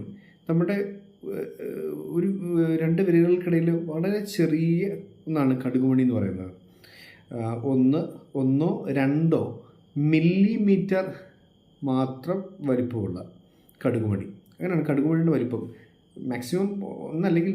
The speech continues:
രണ്ട്, ഒന്നര, രണ്ട് മില്ലിമീറ്റർ, അതിനപ്പുറത്തേക്ക് അതിൻ്റെ വളർച്ചയില്ല. അത്രയും ചെറിയ കടുകുമണി, പക്ഷേ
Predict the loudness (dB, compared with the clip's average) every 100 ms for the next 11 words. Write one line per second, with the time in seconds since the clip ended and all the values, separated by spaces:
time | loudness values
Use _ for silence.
0 | 0 2 2 0 -2 -4 -10 -6 -4 0
1 | 0 0 0 2 2 2 2 2 2 2
2 | 0 -2 -12 -20 _ -6 -4 -2 -2 0
3 | 0 0 -2 -4 -6 -6 -2 -2 -2 -6
4 | -12 -6 -2 -2 -2 0 2 2 0 0
5 | 0 0 0 0 -2 -2 -2 -4 -14 -20
6 | -20 -20 -4 -4 0 0